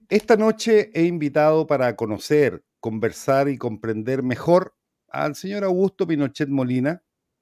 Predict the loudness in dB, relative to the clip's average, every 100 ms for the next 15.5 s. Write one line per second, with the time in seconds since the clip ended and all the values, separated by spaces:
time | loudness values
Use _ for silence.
0 | _ _ _ _ 0 2 2 2 4 2
1 | 2 -2 -4 -6 -4 -6 -4 -6 -6 -8
2 | -2 0 0 -2 _ _ _ _ _ _
3 | -4 0 2 4 2 2 0 0 0 0
4 | 0 0 -2 -4 -8 -4 -4 -4 -6 -6
5 | -6 -6 -14 -10 -6 -4 -2 -4 -8 _
6 | _ _ _ _ _ _ 4 6 6 0
7 | -6 -2 0 0 -6 -16 _ 0 0 0
8 | 0 2 2 0 -2 0 0 2 2 2
9 | 4 4 4 -4 0 2 2 2 2 2
10 | 2 2 0 -2 0 2 2 -2 _ _
11 | _ _ _ _ -2 0 0 0 -4 -2
12 | 0 0 0 -2 -2 0 -2 -4 -4 0
13 | 2 2 0 2 4 4 2 -2 -6 -4
14 | -4 -6 -12 -8 -6 -2 0 0 -2 -2
15 | 0 0 0 -4